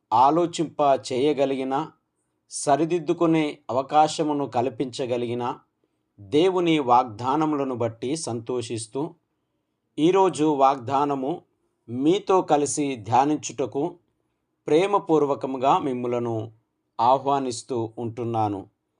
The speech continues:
ఈరోజు దేవుని వాగ్దానము యోబు గ్రంథము ఆరవ అధ్యాయము ఇరవది నాలుగవ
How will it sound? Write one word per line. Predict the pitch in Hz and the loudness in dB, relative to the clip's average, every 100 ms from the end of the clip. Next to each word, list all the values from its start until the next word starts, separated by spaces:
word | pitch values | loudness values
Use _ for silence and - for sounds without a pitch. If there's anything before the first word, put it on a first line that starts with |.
| _ _ _ - | _ _ _ -6
ఈరోజు | 143 156 160 127 160 - _ _ _ | 0 4 4 2 -2 -4 _ _ _
దేవుని | 101 147 185 175 147 | -2 0 2 2 0
వాగ్దానము | 127 120 123 101 127 120 117 131 175 _ _ _ _ _ 117 | 2 2 2 0 -4 -4 -4 -6 -8 _ _ _ _ _ -8
యోబు | 117 175 208 165 135 | 2 4 4 0 0
గ్రంథము | 131 127 123 123 160 - _ _ _ _ _ _ _ _ 127 | 0 0 -4 -4 -8 -10 _ _ _ _ _ _ _ _ 4
ఆరవ | 147 170 170 151 | 6 6 4 4
అధ్యాయము | 135 - 120 110 143 135 131 120 165 - _ _ _ _ _ _ - | 4 2 -2 -2 2 2 2 -4 -6 -10 _ _ _ _ _ _ -4
ఇరవది | 160 196 196 170 | 0 2 2 2
నాలుగవ | 156 139 143 143 139 127 117 | 2 4 4 2 0 4 4